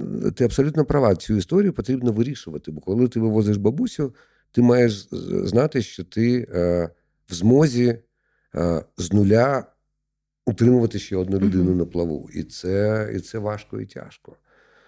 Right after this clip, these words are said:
Speaker 1: Знов-таки, є якісь програми в, е, міністерствах реінтеграції. Я, я, я про це мало що знаю, але я знаю, що вони існують, і там щось таке є.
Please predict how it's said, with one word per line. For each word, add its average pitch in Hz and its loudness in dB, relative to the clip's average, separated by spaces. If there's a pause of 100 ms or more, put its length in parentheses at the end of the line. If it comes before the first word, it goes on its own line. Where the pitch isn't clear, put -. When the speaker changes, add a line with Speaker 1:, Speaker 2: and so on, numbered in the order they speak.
(1300)
Speaker 1:
Знов-таки, 110 2
є 104 4
якісь 117 -2
програми 117 0 (200)
в, 107 -2
е, 107 -2 (260)
міністерствах 90 -2
реінтеграції. 85 -6
Я, 87 0
я, 90 -4 (200)
я 92 -8
про 95 -8
це - -8
мало 95 -2
що - -12
знаю, 127 0
але 110 2
я 110 4
знаю, 127 0
що 117 -8
вони 110 2
існують, 220 0
і 92 -4
там 156 -4 (180)
щось 147 0
таке 123 -4
є. 95 -6